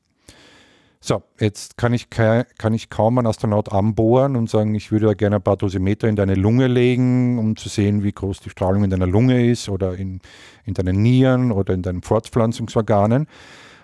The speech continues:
Was man machen kann, ist, äh, man kann gewebeäquivalente Phantome verwenden.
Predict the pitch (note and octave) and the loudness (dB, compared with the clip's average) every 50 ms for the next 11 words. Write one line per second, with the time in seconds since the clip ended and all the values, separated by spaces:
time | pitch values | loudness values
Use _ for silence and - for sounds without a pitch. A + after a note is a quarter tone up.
0 | _ _ - A2 A2+ A2+ A2 A#2 A#2 A2 A2 G#2 G2+ A2 C3+ - - F#3 - - | _ _ -2 0 0 2 2 2 2 2 2 2 2 0 -2 -2 -2 -4 -4 -2
1 | - A#2+ A2 A#2 C3 B2 - B2 C3+ C3 - - - - - - - G#2+ G#2+ G#2+ | -2 -2 -2 -2 -2 -4 -2 -2 -2 -4 -4 -8 -10 -12 -12 -6 -2 0 2 2
2 | A2 A2 A2 A2 - - G#2+ G#2+ - - - A2+ A#2 A#2+ A#2 A#2+ A#2 - _ _ | 4 2 2 0 -2 -2 -4 -4 -4 -2 -2 -2 0 0 0 -2 -2 -6 _ _
3 | _ _ _ _ _ _ _ _ _ _ _ _ _ _ - A2 G2+ F#2+ G#2+ A#2 | _ _ _ _ _ _ _ _ _ _ _ _ _ _ -4 -2 0 2 2 2
4 | C3+ C#3+ C#3+ A#2 A#2 A#2 - - B2 A#2 A2+ A2+ A2+ A2+ B2 - - A#2 G#2+ G2 | 2 2 2 0 -2 -4 -2 -2 0 2 2 2 0 0 -2 -4 -2 -2 -4 -4
5 | - - A2+ A#2+ C3 B2+ A#2 F#2+ E2+ E2+ - - - G#2 F#2 F#2 F2 E2 D#2+ - | -4 -2 0 0 2 2 0 0 -2 -6 -10 -6 -4 -4 -4 -2 -6 -8 -8 -12
6 | - - | -16 -20